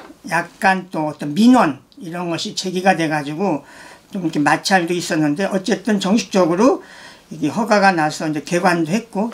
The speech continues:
또 선생님이 여기에서 선생님이 그 미술 영재 교육을 일찍 주장을 했었거든요. 그래서 이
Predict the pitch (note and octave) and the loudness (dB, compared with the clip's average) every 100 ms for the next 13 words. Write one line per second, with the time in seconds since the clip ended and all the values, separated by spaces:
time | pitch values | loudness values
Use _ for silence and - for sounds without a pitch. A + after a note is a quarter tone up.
0 | - G#3+ A#3 C4+ B3 A3+ A3+ B3 F3+ - | 0 4 4 6 6 6 4 2 0 -4
1 | - - - - - E4 G3+ G#3+ A#3 A3+ | -20 -16 -16 -16 -2 4 4 4 0 0
2 | G#3 G3+ F3+ F#3 E3+ C#3+ - - A3 A3+ | 0 0 0 0 0 -4 -10 -8 -4 -2
3 | A3 G#3+ B3 A#3+ F3+ D#3+ E3+ C#3 - - | 0 2 2 0 -2 -2 -2 -4 -8 -20
4 | - - - - - - - - - - | -20 -20 -18 -18 -18 -20 -20 -20 -6 2
5 | A3 A3 G#3 F3 G#3+ C#4 F4+ C#4+ C#4 C4 | 4 4 4 4 4 4 4 4 4 4
6 | A3 G#3 F3 F#3+ F#3+ G#3+ G3 F#3 F#3 F3 | 4 0 0 -4 -4 -6 -4 0 0 0
7 | F#3+ C#4+ - C#3+ D3 G#3 C#4 - F#3 G3 | -2 -2 -4 -6 -4 -2 -2 -4 2 2
8 | G3 C4 C4 C4 _ - - - - - | 4 4 2 -2 _ -20 -20 -20 -20 -18
9 | E4 E3+ F3 E3+ E3 - | -4 0 4 6 6 2